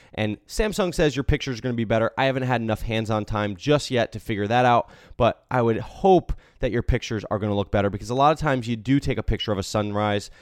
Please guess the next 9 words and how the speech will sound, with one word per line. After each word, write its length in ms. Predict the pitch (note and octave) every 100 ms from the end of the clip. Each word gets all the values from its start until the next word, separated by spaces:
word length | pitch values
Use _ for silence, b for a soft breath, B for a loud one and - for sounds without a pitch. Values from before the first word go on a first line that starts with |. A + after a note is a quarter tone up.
| b
sunset. 580 | - B2+ A2+ - A2+ -
Cameras 340 | - F3+ E3
are 100 | C3+
pretty 380 | A#2 - E3 D3+
good 160 | B2 B2+
at 80 | -
figuring 400 | C#3 B2 A#2+ A#2
that 140 | A2+
out, 260 | A2+ A#2+